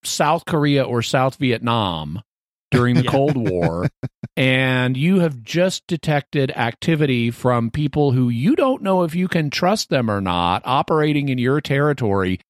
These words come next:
Speaker 1: and you don't even inventory their stuff?
Speaker 3: Mm.
Speaker 1: Really?
Speaker 2: Yeah. Yeah.
Speaker 1: Also, if, uh, like, I, I, I, even if I'm convinced Daniels is a good guy and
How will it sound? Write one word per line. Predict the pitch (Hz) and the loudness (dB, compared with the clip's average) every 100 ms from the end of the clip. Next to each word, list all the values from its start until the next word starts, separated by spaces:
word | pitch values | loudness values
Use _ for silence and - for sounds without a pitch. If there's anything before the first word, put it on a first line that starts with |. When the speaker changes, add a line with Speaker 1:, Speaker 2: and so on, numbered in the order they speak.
| _ - | _ -4
Speaker 1:
and | - 170 | 0 4
you | 185 | 2
don't | 170 190 208 | 2 2 2
even | 202 175 175 160 - | 0 0 -2 -4 -4
inventory | 156 175 185 196 165 202 196 202 202 | -2 0 0 0 4 4 4 4 2
their | 160 135 123 | 2 0 0
stuff? | - - - - 131 185 277 - - - _ _ _ _ _ | -6 -10 -4 2 4 4 0 -6 -20 -20 _ _ _ _ _
Speaker 3:
Mm. | 95 90 78 | -10 -10 -8
Speaker 1:
Really? | 104 120 147 196 247 277 311 311 302 | -6 2 4 4 4 2 2 0 -2
Speaker 2:
Yeah. | - _ _ - | -6 _ _ -14
Yeah. | 123 101 104 _ _ _ _ _ _ | -12 -12 -16 _ _ _ _ _ _
Speaker 1:
Also, | 143 123 - 151 147 | 0 0 2 2 2
if, | 151 131 - | 0 -4 -8
uh, | 135 - | -14 -4
like, | 139 123 120 - _ | 0 0 -2 -10 _
I, | - - 160 - | -8 -4 -6 -4
I, | 69 - _ - | -6 -6 _ -10
I, | - - - | -10 -10 -12
even | 175 233 277 190 | -2 0 2 -2
if | 196 226 139 - - - _ _ _ _ _ _ - | 0 0 0 -4 -14 -20 _ _ _ _ _ _ -2
I'm | 147 170 | 0 0
convinced | 170 147 135 143 151 - | 0 0 0 0 0 -2
Daniels | 135 135 147 151 123 | 0 0 2 2 2
is | 127 123 | 0 0
a | |
good | 117 120 117 | 0 0 0
guy | 107 107 113 131 165 190 _ _ _ _ _ _ _ _ | 0 2 2 0 -2 -6 _ _ _ _ _ _ _ _
and | 123 120 117 117 | 2 2 4 0